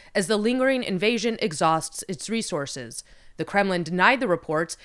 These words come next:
saying it has ample supplies, while a Chinese spokesperson also rejected the malicious rumors as disinformation before they met with the U S.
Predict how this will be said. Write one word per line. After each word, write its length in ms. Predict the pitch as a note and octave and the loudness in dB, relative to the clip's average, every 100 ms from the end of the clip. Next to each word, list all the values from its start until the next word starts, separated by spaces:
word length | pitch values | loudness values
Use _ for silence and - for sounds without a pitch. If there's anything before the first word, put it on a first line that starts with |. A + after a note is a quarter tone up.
| - | -16
saying 320 | - B3 C4+ C4 | 2 4 4 4
it 100 | A#3 | 2
has 160 | G3+ - | 2 0
ample 240 | G#3 G3 | -2 -2
supplies, 520 | - D#3+ A3+ A3+ E3+ | -4 -4 2 2 2
while 120 | E3+ D#3+ | 0 -4
a 60 | |
Chinese 460 | - F3+ E3 D3+ - | -4 -4 -4 -6 -6
spokesperson 760 | A3+ C4 - G3 F3+ F#3 F#3 - - - | -4 -4 -4 -4 -2 -2 -4 -6 -16 -2
also 300 | A#3+ C4+ D#4 | 0 2 0
rejected 420 | C#4 F3+ E3+ F#3 | 0 0 -2 -2
the 80 | F#3 | -4
malicious 560 | F#3+ F3 E3+ F3+ D#3+ G#3+ | -2 -2 -2 -4 -6 -4
rumors 420 | B3+ G#3 F#3+ F#3 - - | 0 0 0 -4 -12 -4
as 180 | F#3 D3+ | -4 0
disinformation 1000 | G3+ G3+ - F3+ F3 G3+ B3 - F3+ F3+ - | -2 -2 -4 -6 -2 0 -2 -2 -4 -4 -6
before 600 | G#3 G3 G#3+ G3+ F#3 - | -8 -4 -2 2 0 -2
they 160 | D#3+ F3+ | -2 -2
met 320 | D#3 D3 - | 0 -2 -4
with 140 | E3 | -8
the 80 | D3+ | -6
U 180 | C#3+ E3+ | -2 2
S. 340 | E3+ - - | 0 0 -12